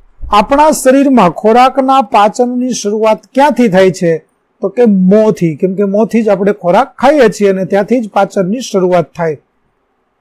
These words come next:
ત્યાર પછી નીચેનામાંથી સ્વાસ્થ્ય માટે હાનિકારક ખોરાકનું જૂથ કયું છે?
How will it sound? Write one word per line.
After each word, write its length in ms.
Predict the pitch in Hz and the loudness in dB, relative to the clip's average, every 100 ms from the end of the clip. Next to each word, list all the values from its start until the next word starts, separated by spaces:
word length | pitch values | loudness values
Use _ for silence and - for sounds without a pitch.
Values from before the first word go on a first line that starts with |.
| _ _ _ _ _ _ _ _ _ _ _ _ _ _ _ _ _ _ _ _ _ - | _ _ _ _ _ _ _ _ _ _ _ _ _ _ _ _ _ _ _ _ _ 0
ત્યાર 160 | 247 277 | 2 2
પછી 280 | 302 285 285 | 0 0 0
નીચેનામાંથી 800 | 247 - 277 269 262 269 262 269 | 0 0 0 2 2 2 0 -2
સ્વાસ્થ્ય 500 | - 214 - - 269 | 0 -2 -2 -2 0
માટે 320 | 262 254 277 | 0 0 2
હાનિકારક 680 | 202 165 226 269 262 269 - | 2 2 0 2 2 2 2
ખોરાકનું 600 | 220 233 247 269 269 247 | 2 2 2 0 0 0
જૂથ 260 | 156 214 - | 0 -2 0
કયું 320 | 262 294 254 | 0 2 0
છે? 200 | 190 | 0